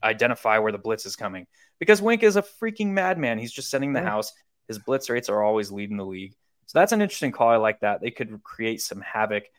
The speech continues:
Speaker 1: Um, one I'm kind of interested in here is Atlanta, because
Speaker 2: Okay.
Speaker 1: we just got done talking about how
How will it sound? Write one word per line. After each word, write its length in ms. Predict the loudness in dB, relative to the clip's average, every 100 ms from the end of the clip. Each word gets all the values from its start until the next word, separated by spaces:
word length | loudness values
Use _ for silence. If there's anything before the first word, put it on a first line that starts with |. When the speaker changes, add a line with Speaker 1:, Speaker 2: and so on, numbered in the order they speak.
| _ _ -2
Speaker 1:
Um, 140 | -2 -2
one 360 | 0 4 4
I'm 220 | 4 -2
kind 160 | -2 -2
of 80 | 0
interested 540 | -2 -6 -10 -2 0
in 200 | 2 0
here 540 | -6 -6 0 2 0 0
is 720 | -2 0 0 0 -4 -6 -10 -8
Atlanta, 560 | -10 -10 -20 -20 -20 _ -20 _ -20 -18 -18 -20 _ _ _ _ _ _
because 540 | -14 -2 4 6 6 4
Speaker 2:
Okay. 160 | 0
Speaker 1:
we 80 | -2
just 320 | 0 0 0
got 160 | -2 0
done 180 | -2 -2
talking 500 | -2 -4 -2 -4 -2
about 400 | 0 0 0 -4
how 500 | 0 2 2 -2